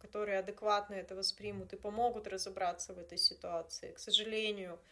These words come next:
очень большому сожалению, зачастую это не так. Но если, предположим, это хорошие родители, которые действительно очень заинтересованы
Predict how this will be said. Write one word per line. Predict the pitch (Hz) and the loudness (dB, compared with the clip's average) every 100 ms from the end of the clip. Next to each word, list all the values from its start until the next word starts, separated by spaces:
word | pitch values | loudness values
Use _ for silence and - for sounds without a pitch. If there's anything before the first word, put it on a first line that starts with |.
| - _ - | -20 _ 0
очень | 214 - 214 | 4 4 2
большому | 196 - 202 196 | -4 -6 -6 -8
сожалению, | - 202 196 233 285 226 | -6 -6 2 2 2 -4
зачастую | 190 190 - - 226 233 | -6 2 4 4 2 -2
это | 196 196 | -2 -4
не | 196 | -10
так. | 196 196 170 175 - - - - | -8 -8 -8 -10 -16 -20 -20 -8
Но | 214 240 226 - | 0 4 2 0
если, | 202 208 - | 2 2 2
предположим, | - - - 202 202 196 180 175 - - | -16 -8 -2 0 2 2 2 -4 -18 -10
это | 196 190 185 175 175 175 | -8 -8 -10 -10 -10 -4
хорошие | 226 226 220 202 | 0 4 2 2
родители, | 196 208 190 196 226 202 202 | -2 -4 -6 -6 -6 -4 -6
которые | 196 196 196 | -8 -8 -8
действительно | 185 - 214 226 208 185 180 | -8 -10 -8 -10 -10 -8 -6
очень | 185 - 190 | -6 -8 -6
заинтересованы | 202 196 196 185 - 202 262 240 226 | -6 -8 -8 -6 -2 -2 0 0 -2